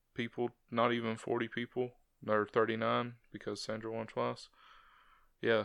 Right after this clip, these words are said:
like, thirty-eight, only thirty-eight people could say that. So, so hopefully, hopefully she'll, she'll get a chance to shine. Like,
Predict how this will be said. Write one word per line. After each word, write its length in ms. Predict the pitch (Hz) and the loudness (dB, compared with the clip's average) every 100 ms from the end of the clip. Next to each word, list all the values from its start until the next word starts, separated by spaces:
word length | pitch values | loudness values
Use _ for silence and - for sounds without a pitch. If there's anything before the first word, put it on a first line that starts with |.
| - 107 | 0 0
like, 240 | 98 - | 0 2
thirty-eight, 440 | 113 117 117 120 117 | 2 2 2 0 -2
only 260 | 127 123 | -2 -2
thirty-eight 460 | - 131 127 120 - | 0 2 4 0 -2
people 260 | 127 104 | -8 -8
could 160 | 104 98 | -10 -4
say 180 | 117 110 | 0 0
that. 220 | 101 - - _ _ - | 0 -2 -6 _ _ -8
So, 340 | - 101 101 - - - - _ _ _ - | -2 -2 -2 -10 -20 -20 -20 _ _ _ 0
so 280 | 127 117 - | 2 2 4
hopefully, 640 | 147 165 - 139 135 127 - _ _ _ | 4 4 4 4 4 2 -6 _ _ _
hopefully 460 | 127 123 - 113 110 | -2 -2 0 -2 0
she'll, 460 | - 139 104 101 - _ _ _ | -2 0 0 0 -6 _ _ _
she'll 160 | - 104 | -6 -2
get 160 | 107 101 | 0 0
a 20 | |
chance 320 | - 104 - | 0 -2 -4
to 100 | - | -8
shine. 420 | - 104 101 104 - - | -2 -2 -2 -6 -10 -10
Like, 300 | 110 104 101 | -4 -4 -4